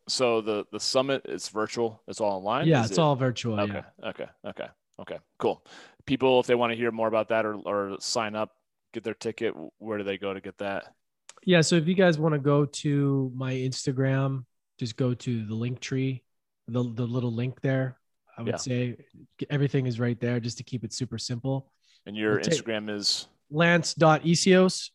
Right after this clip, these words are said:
Speaker 2: So it takes you right to the website and all the stuff, whether you wanna look at the book, you wanna look at the summit, all of that is just gonna take you
Speaker 1: Mm-hmm.
Speaker 2: there.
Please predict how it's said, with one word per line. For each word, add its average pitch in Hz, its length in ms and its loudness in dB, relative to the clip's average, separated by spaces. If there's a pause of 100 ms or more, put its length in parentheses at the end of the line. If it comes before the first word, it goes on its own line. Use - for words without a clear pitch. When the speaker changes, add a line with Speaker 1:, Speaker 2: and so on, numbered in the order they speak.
(140)
Speaker 2:
So 139 180 0
it 135 100 -2
takes 156 260 2
you 147 100 2
right 143 180 4
to 151 100 2
the 135 60 2
website 131 420 0
and 123 80 -2
all 123 140 0
the 117 80 -2
stuff, 113 340 -2
whether 117 160 -4
you 117 80 0
wanna 113 160 -2
look 110 140 -2
at 107 60 -4
the 107 80 -6
book, 139 300 0
you 127 60 -10
wanna 113 160 -6
look 110 160 -6
at 92 80 -12
the 101 60 -10
summit, 127 380 -4
all 107 200 -6
of 101 60 -6
that 95 220 -8
is 92 100 -12
just - 140 -12
gonna 104 120 -8
take 98 240 -10
you 98 60 -12
Speaker 1:
Mm-hmm. 101 100 -10
Speaker 2:
there. 101 160 -12